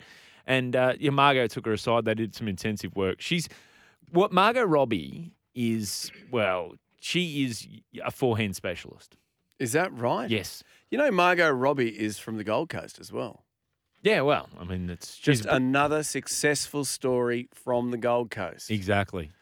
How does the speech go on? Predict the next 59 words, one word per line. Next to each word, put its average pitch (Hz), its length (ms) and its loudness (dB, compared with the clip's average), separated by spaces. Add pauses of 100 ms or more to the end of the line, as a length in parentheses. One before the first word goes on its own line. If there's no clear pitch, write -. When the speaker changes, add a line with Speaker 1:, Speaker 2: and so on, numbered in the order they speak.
Speaker 1:
exactly. 87 540 -8 (580)
Speaker 2:
Two-time 180 560 4
Australian 160 400 4
Open 160 300 0
ch-, - 120 -10
but 196 140 -2
do - 60 -14
you 370 60 -4
get 480 100 2
what 233 80 0
I - 60 0
mean 151 260 0
by 226 80 -2
it's - 100 -6
a 113 60 -8
bit 143 100 -6
creepy? 143 320 -4
I 160 60 -2
wanna 156 180 -2
see 143 180 -4
Margot 143 460 -2
up 165 140 -4
there 170 260 -2
and 151 80 -2
everybody's 139 320 -4
just, 117 140 -6
<laughs> - 20 0
"Ha, - 220 2 (100)
ha, 339 120 4
ha, - 200 -2
ha," 311 300 -2
and 151 100 -6
you're 165 100 -2
like, - 220 -6
it's, - 340 -20 (120)
like, 220 100 -4
Speaker 1:
Oh, 156 140 8
Speaker 2:
you 147 80 4
can't 180 140 6
Speaker 1:
yeah. 131 40 -2
Speaker 2:
just 196 220 -2
say, 180 180 4
"Put 165 320 -2
a - 80 0
lady 147 400 2
in 127 80 0
my 117 100 -2
box." - 600 -4 (260)
Speaker 1:
No. 156 240 6
Speaker 2:
Like, - 160 0
you 220 80 -4
can't, - 140 -10 (440)
anybody 185 460 0
else, 226 340 0
you're 170 140 2
like, - 80 0
"Whoa, 185 160 0
whoa, 160 160 2
whoa." 147 320 0